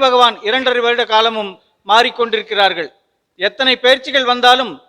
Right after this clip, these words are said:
இந்த சனி பெயர்ச்சி என்பது மிக முக்கியமான ஒன்றாக கருதப்படுகின்றது. சுமார்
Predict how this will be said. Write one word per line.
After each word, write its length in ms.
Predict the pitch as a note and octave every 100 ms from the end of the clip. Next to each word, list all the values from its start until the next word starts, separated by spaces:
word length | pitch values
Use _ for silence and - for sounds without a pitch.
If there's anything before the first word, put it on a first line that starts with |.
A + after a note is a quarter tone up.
| _ _ A3
இந்த 120 | A#3 A3+
சனி 180 | A#3+ C#4
பெயர்ச்சி 300 | C4+ B3+ B3 A#3+
என்பது 280 | A#3 A3+ A3 G3 - _ _
மிக 140 | G#3+ A#3+ A#3+ G3+ -
முக்கியமான 460 | G#3 - C4 B3 B3+ A#3+
ஒன்றாக 320 | A3 A3+ G#3+ G#3+ G3+ -
கருதப்படுகின்றது. 800 | G#3+ A3 A3 G#3+ G#3 G3+ F#3+ E3 - _ _ _ _ _ A#3+
சுமார் 340 | B3 C4